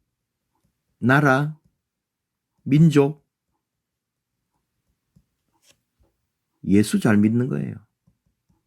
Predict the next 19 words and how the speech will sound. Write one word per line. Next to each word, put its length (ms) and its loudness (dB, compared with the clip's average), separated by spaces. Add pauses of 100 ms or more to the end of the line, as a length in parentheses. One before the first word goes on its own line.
(600)
예수 260 0
믿음으로 640 2 (200)
나라가 400 0
부강해집니다. 840 -6 (1800)
예수 220 2
잘 180 0
믿고 480 -4 (180)
하나님 420 0
잘 160 -4
섬기고. 540 -12 (1200)
예? 220 -14 (300)
예수님, 680 2 (320)
예수님, 580 2
그 140 0
예수 240 2
그리스도의 840 0 (580)
그 180 -8
가르치심이 640 0
뭐예요? 520 -4